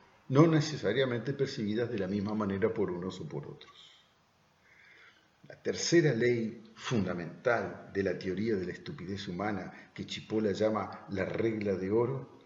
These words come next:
se basa en que la humanidad es divisible en cuatro grandes categorías: los bandidos,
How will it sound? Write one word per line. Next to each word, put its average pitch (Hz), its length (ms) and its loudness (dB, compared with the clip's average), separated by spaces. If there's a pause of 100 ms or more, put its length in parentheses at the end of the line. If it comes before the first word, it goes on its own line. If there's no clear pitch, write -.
(220)
se 110 240 -2
basa 120 600 -2
en 101 180 0
que 113 100 0
la 98 100 4
humanidad 101 800 0 (300)
es 127 180 -2
divisible 143 880 0
en 113 220 0
cuatro 151 640 -2
grandes 120 480 -2
categorías: 95 1080 -4 (960)
los 98 160 -2
bandidos, 113 800 -2